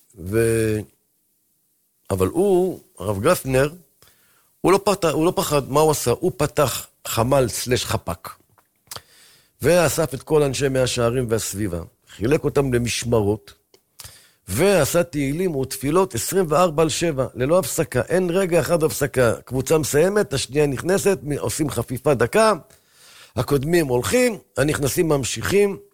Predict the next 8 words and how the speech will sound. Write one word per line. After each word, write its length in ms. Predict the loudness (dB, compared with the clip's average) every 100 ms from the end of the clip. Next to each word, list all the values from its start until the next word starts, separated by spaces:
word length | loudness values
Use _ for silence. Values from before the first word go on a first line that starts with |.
| _ -2
ככה 360 | 0 2 0 -4
עשו 520 | -6 -4 -2 -2 -2
תוך 180 | -8 -10
זמן 260 | -2 -2 -2
קצר 480 | -8 -10 0 2 2 -2 _ _ _ _ _ _ _ _ _ -20 _ 0
אלף 300 | 2 2 0
ספרי 400 | -6 -8 -4 -4
תהילים. 420 | -4 -8 -8 -10